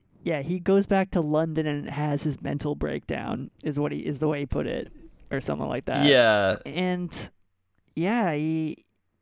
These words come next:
Speaker 1: he was in psychiatric, like, it's a full mental breakdown. He was in a psychiatric ward, he said, for a couple of days, and then he was, like,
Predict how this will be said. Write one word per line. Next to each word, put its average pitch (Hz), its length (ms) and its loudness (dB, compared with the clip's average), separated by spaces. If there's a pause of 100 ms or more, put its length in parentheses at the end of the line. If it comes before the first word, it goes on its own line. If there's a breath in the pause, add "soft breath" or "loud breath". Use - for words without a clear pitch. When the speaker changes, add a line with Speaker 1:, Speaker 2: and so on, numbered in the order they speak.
(140)
Speaker 1:
he - 260 0
was 165 200 2
in 190 160 0
psychiatric, 165 960 -2
like, 156 160 0
it's 180 180 0
a 175 60 0
full 185 760 2 (400)
mental 147 320 -2
breakdown. 151 500 -2
He 160 140 -2
was 147 220 -2
in 151 160 -2
a 151 400 -4
psychiatric 151 640 -4
ward, 151 400 -2
he 143 120 -8
said, 147 280 -6
for 156 160 -6
a 147 60 -4
couple 156 320 -6
of 139 100 -6
days, 143 420 -4
and 143 80 -12
then 143 140 -6
he 143 120 -6
was, 151 160 -6
like, 160 220 -6